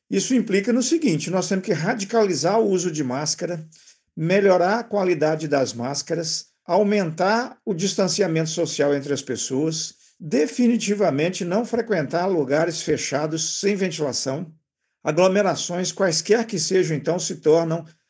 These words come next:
eventos muito perigosos, não é? E aí, o que que é importante, então? Não ficarmos pessoas aglomeradas em lugares fechados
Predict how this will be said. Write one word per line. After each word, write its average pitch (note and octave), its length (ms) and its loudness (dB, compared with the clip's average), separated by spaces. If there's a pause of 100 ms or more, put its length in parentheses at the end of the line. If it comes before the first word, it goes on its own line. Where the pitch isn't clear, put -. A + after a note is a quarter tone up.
(120)
eventos D3+ 480 0
muito F#3 320 0
perigosos, C#3+ 720 0 (200)
não C#3 120 -2
é? F#3+ 180 -2 (580)
E F#3 120 0
aí, G#3+ 500 4
o F3+ 80 -2
que G3+ 160 4
que G3+ 120 0
é A3 40 6
importante, G3+ 680 -2
então? A#2+ 420 -4 (480)
Não B3+ 340 2
ficarmos G3+ 880 -2
pessoas F3 580 0
aglomeradas D3 680 -2
em C#3+ 40 -4
lugares C3+ 360 -2
fechados C#3 680 -6